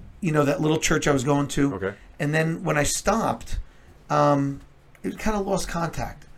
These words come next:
Speaker 1: But right before I stopped, I met this couple named Jack and Janice. And I only met 'em three times 'cause then I stopped going. And, um, they were a nice couple. They had a little boy,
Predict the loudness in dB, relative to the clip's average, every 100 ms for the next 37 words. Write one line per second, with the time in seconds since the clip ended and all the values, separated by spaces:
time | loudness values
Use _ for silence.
0 | -8 -4 4 4 4 -2 -2 -2 -2 -2
1 | -2 -6 -8 -8 -10 -6 -4 -4 -6 -12
2 | -8 -8 -2 0 0 -4 -6 -6 -8 -12
3 | -16 -20 -20 -20 -20 -20 -6 0 0 0
4 | -6 -12 -20 _ 0 2 4 4 2 0
5 | 0 0 2 0 -2 -6 -4 0 0 0
6 | 0 -2 -2 -4 -2 0 -2 -4 -8 -20
7 | -20 -20 -20 -20 -4 0 2 6 8 8
8 | 4 -4 -8 -10 -12 -18 -20 -16 4 6
9 | 6 4 -2 -6 2 2 2 4 4 6
10 | 0 2 2 2 0 -2 -2 2 2